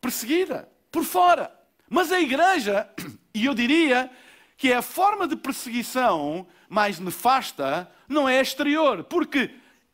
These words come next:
nas Escrituras até mostra, nos Atos dos Apóstolos, que a perseguição que se levantou no início da igreja teve um efeito contrário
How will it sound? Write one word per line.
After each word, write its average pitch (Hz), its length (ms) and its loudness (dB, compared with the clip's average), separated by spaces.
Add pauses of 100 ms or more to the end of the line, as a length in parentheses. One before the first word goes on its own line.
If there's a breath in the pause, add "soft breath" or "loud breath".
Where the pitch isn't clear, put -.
(200)
nas 311 220 2
Escrituras 214 560 -2
até 269 180 -2
mostra, 202 380 0
nos 185 260 -6
Atos 226 240 0
dos 208 160 -8
Apóstolos, 156 540 -4
que 196 100 -6
a 185 60 -4
perseguição 311 580 -6
que - 60 -16
se - 100 -10
levantou 208 420 -6
no 202 120 -10
início 208 260 -10
da 202 100 -4
igreja 160 440 -4
teve 233 280 -4
um 240 140 -6
efeito 180 400 -6
contrário 165 580 -2